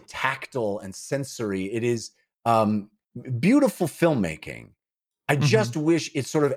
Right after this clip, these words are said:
Speaker 1: added up to more for me, because I felt like it really dropped the ball at the end. It, it fell flat for me at the end. And I think that really detracted from my overall enjoyment of the experience,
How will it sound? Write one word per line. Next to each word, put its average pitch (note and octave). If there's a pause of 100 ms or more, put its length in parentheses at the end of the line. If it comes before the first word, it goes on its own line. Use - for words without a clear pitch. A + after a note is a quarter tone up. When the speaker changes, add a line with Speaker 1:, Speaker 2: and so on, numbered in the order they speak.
(100)
Speaker 1:
added C3
up D#3
to A#2
more E2+
for -
me, E2
because A2+
I C3
felt D3+
like C#3+
it C3+
really C3+
dropped A2
the G#2+
ball F2+ (380)
at A#2+
the C#3+
end. D#3+
It, A#2+
it A#2
fell D#3+
flat A#2+
for A2
me G2
at F2+
the G2+
end. G2
And A2+
I A2+
think A#2
that B2+ (240)
really D3
detracted A#2+
from A2
my G2+
overall G#2+
enjoyment G#2
of F#2
the F#2
experience, D3+